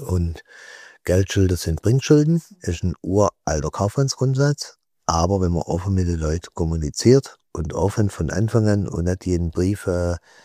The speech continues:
noch nicht mal öffnet und gleich wegtut, ähm, dann führt es nicht zum Ergebnis. Wenn man aber, glaub ich, mit, äh,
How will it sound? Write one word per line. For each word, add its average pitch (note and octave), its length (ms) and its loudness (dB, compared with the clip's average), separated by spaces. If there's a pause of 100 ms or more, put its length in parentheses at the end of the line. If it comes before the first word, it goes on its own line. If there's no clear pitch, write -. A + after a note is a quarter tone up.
(280)
noch F2 100 -4
nicht F2 180 0
mal D#2+ 200 0
öffnet G#2+ 420 -2
und F#2+ 120 -2
gleich E2 200 0
wegtut, C#3 540 2
ähm, G#2 520 2
dann F#2 280 -2 (420)
führt F#2+ 280 0
es F2+ 180 0
nicht - 240 -2
zum - 480 -2
Ergebnis. B2+ 680 4 (480)
Wenn G2 140 0
man G2 100 6
aber, F2+ 160 0
glaub E2+ 220 2
ich, E2+ 200 -4
mit, F2 240 -2
äh, E2 240 -2